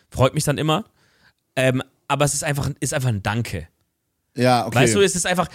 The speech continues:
Speaker 1: also Kompliment und Danke sind schon andere Sachen,
Speaker 2: Ich check.
Speaker 1: ne, ja?
Speaker 2: Und, äh, Kompliment wär, „Alter, ich find, du hast wirklich eine richtig gute Jawline.“
Speaker 1: Zum Beispiel, ja. Oder ich meine, vielleicht bei dem Danke ist manchmal ein Kompliment mit drin, wenn die Leute sagen, „Hey, du bist wirklich, du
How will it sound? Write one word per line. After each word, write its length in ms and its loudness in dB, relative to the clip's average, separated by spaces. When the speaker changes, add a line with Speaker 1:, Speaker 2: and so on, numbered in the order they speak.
Speaker 1:
also 200 -2
Kompliment 420 2
und 160 -2
Danke 220 0
sind 200 -2
schon 200 0
andere 340 0
Sachen, 180 2
Speaker 2:
Ich 40 -6
check. 260 4
Speaker 1:
ne, 80 2
ja? 80 4
Speaker 2:
Und, 180 -2
äh, 300 4
Kompliment 400 0
wär, 340 4
„Alter, 260 4
ich 120 2
find, 200 0
du 80 2
hast 160 0
wirklich 240 -4
eine 140 0
richtig 240 -4
gute 160 -6
Jawline.“ 480 -4
Speaker 1:
Zum 160 0
Beispiel, 380 0
ja. 240 2
Oder 180 2
ich 80 -6
meine, 200 -2
vielleicht 300 -6
bei 80 -4
dem 160 -4
Danke 300 -2
ist 100 -10
manchmal 260 -4
ein 40 -8
Kompliment 360 -6
mit 100 -8
drin, 120 -6
wenn 100 -6
die 60 -4
Leute 200 -4
sagen, 180 -4
„Hey, 180 -2
du 120 -6
bist 200 -6
wirklich, 300 -6
du 160 -14